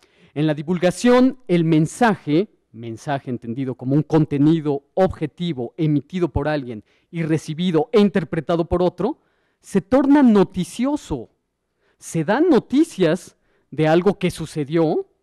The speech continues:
o está sucediendo allá, lejos, en alguna otra parte, menos en esta parte desde la que hablo. El resultado, la historia, la ciencia y las artes mueren de frío cuando deberían conservarse en el estado en el que se encuentran,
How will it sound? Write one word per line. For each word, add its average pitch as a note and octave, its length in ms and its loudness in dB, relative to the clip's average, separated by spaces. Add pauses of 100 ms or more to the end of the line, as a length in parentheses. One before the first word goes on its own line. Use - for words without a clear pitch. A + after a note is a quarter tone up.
o B2 100 -14
está E3 240 -8
sucediendo F3+ 580 -4
allá, F#3 440 -2 (720)
lejos, D#3+ 640 -6 (260)
en D#3 140 0
alguna F#3 320 4
otra G3 300 0
parte, F3+ 440 -2
menos F#3 600 0
en C#3 120 2
esta D3 260 -6
parte C#3 400 -10
desde B2+ 200 -12
la B2 120 -8
que - 160 -14
hablo. B2+ 380 -6 (760)
El C3 100 -10
resultado, G3+ 800 2 (580)
la C#3+ 200 -4
historia, E3 800 2 (220)
la B2 180 -12
ciencia F#3 540 2
y D3 40 0
las C3 280 -4
artes G3+ 400 0
mueren F#3+ 320 4
de D3 100 -2
frío E3+ 640 0 (340)
cuando E3 240 2
deberían E3 400 6
conservarse F3+ 680 2
en D#3 80 4
el C3+ 100 0
estado F#3+ 260 2
en F#3+ 100 4
el C#3+ 80 0
que C3 120 -12
se - 80 -14
encuentran, B2 640 -2